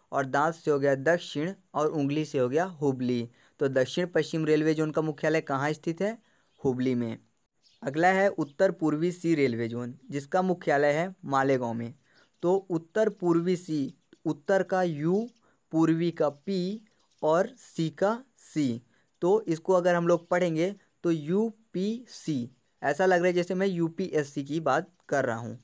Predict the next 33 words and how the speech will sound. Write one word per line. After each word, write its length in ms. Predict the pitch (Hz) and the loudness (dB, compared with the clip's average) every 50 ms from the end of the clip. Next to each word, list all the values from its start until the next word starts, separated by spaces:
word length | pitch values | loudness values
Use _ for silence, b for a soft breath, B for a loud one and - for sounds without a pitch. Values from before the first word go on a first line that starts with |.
| b b b b b b b b b _ - | b b b b b b b b b _ -8
यू 220 | 139 147 165 175 | -4 -2 -2 0
से 120 | 170 - | 2 2
हो 100 | 160 156 151 | 4 4 4
गया 140 | 156 160 151 | 4 2 2
उत्तर, 480 | 151 151 151 - _ - 127 135 170 170 | 2 0 -4 -4 _ 0 0 0 0 -4
पी 220 | - _ 156 151 | -6 _ -4 -4
से 120 | 143 - 151 | -2 0 0
हो 80 | 143 | 2
गया 140 | 139 143 143 139 | 2 2 0 0
पूर्वी 520 | 139 - 165 170 156 139 139 156 185 208 | 0 -2 0 0 0 2 0 0 -2 -2
और 220 | - - 156 151 | -2 -2 -2 -2
सी 200 | 143 - - 151 | -2 -4 -6 -6
से 120 | 139 - 147 | -2 0 0
हो 80 | 135 | 0
गया 140 | 135 160 202 | 0 0 -2
सी। 420 | 208 - - - 139 127 120 120 b b b b b b b _ - | -4 -8 -10 -8 -6 -6 -6 -6 b b b b b b b _ -2
तो 260 | 165 180 202 202 - _ - | 0 0 0 -2 -6 _ -4
यूपीएससी 760 | 147 160 165 165 165 - 220 220 220 202 202 - - 185 180 | 0 0 0 0 0 -2 2 2 2 2 2 -2 -2 2 2
अगर 220 | 175 165 165 170 165 | 4 4 4 2 2
कोई 200 | - - 175 170 160 | 0 0 -2 -2 0
गांव 260 | 151 147 143 143 143 | 0 0 2 2 0
का 320 | 139 - 143 139 147 175 190 - _ - | 0 -2 -2 -2 -2 -4 -8 -12 _ -4
लड़का 400 | - 135 135 131 - - 135 151 | -2 0 0 0 0 0 0 0
यूपीएससी 640 | 165 160 151 151 143 - 185 175 165 165 - 160 156 | 0 -2 -2 -4 -2 0 0 0 0 0 -4 -6 -6
क्वालिफाई 480 | 147 - 151 143 147 151 139 - 135 123 | -2 2 2 2 2 2 0 0 0 0
करे 380 | 117 - 151 151 135 131 143 170 b b b b b b _ - | 0 0 0 0 0 0 -2 -4 b b b b b b _ -2
तो 100 | 170 175 | 0 0
उसका 320 | 175 165 160 - - 185 185 | 0 -2 -4 -2 -2 -2 0
माला 280 | 175 160 151 147 156 151 | 0 0 2 2 2 0
पहना 280 | - 156 143 139 131 | 0 -2 0 0 -2
के 160 | 127 - 139 139 | -2 -4 -6 -4
स्वागत 360 | 139 131 123 127 151 170 - _ _ _ _ _ _ _ - | -2 -2 0 0 -2 -4 -6 _ _ _ _ _ _ _ -2
करना 380 | 147 139 135 135 156 190 226 | -2 0 0 0 -2 -4 -6